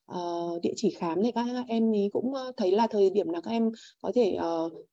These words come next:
chủ động được hoặc đã đang gần đấy, các em có thể vào khám được luôn ý. Thậm chí các bạn tự đặt khám luôn, cũng rất là dễ, không có gì phức tạp cả. Đấy, thì, ờ, thì có rất là nhiều các cách để tiếp cận, ừm, rất là dễ. Một là các anh chị I D P hỗ trợ, hai là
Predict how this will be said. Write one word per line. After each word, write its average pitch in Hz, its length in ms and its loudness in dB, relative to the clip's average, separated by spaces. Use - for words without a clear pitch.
chủ 208 140 8
động 196 160 4
được 196 100 6
hoặc 190 120 0
đã 190 100 2
đang 226 160 4
gần 208 180 6
đấy, 170 180 4
các 247 60 -2
em 247 120 -2
có 254 100 -2
thể 254 140 -6
vào 170 140 -12
khám 170 180 -4
được 214 120 2
luôn 226 220 8
ý. 262 120 0
Thậm 226 80 -4
chí 185 120 -8
các 196 60 -4
bạn 233 180 -4
tự 220 140 4
đặt 180 160 -2
khám 175 200 -6
luôn, 247 200 6
cũng 240 160 0
rất 349 120 6
là 269 100 6
dễ, 220 340 4
không 262 100 -4
có 208 80 -2
gì 226 200 0
phức 285 120 -10
tạp 220 200 -2
cả. 202 160 0
Đấy, 170 240 2
thì, 220 200 6
ờ, 170 320 2
thì 180 140 0
có 170 120 -2
rất 262 120 6
là 302 80 6
nhiều 208 260 8
các - 100 -10
cách 330 200 -2
để 202 180 0
tiếp 247 160 0
cận, - 220 -4
ừm, 180 440 -4
rất 277 100 -4
là 220 160 -2
dễ. 214 200 2
Một 233 260 0
là 180 140 -2
các 233 60 0
anh 247 100 4
chị 247 100 0
I 208 100 6
D - 20 8
P 226 40 0
hỗ 233 100 2
trợ, 247 280 4
hai 220 220 -2
là 190 100 -2